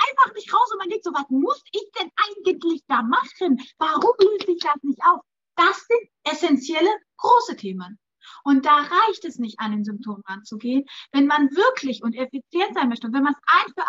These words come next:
alle Mal aus seinem Leben raushaben möchte, dann darf man an die Ursache gehen. Und da, da liegt so, so ein bisschen, da liegt so ein bisschen dieser, dieser Unterschied. Aber die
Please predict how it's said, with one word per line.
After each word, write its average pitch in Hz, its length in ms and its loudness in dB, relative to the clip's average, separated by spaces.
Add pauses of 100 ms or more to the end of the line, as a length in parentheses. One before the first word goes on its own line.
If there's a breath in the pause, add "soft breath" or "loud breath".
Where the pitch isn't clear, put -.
alle 339 140 0
Mal 302 300 2
aus 277 140 -4
seinem 254 220 -2
Leben 302 320 -6
raushaben 269 540 -2
möchte, 208 340 -12 (260 soft breath)
dann 233 180 0
darf 247 240 2
man 294 160 -2
an 285 140 2
die 311 60 -8
Ursache 220 460 -12
gehen. 202 280 -14 (420 loud breath)
Und 269 200 4
da, 311 120 6 (200)
da 466 240 6
liegt 339 160 -4
so, 330 280 -4
so 302 140 -8 (120)
ein 285 80 -4
bisschen, 294 440 -10 (380)
da 277 160 0
liegt 339 140 -10
so - 60 -6
ein 285 80 2
bisschen 294 320 -6
dieser, 277 140 2
dieser 277 280 -2
Unterschied. 277 560 -6
Aber 247 220 2 (600 loud breath)
die 285 220 -6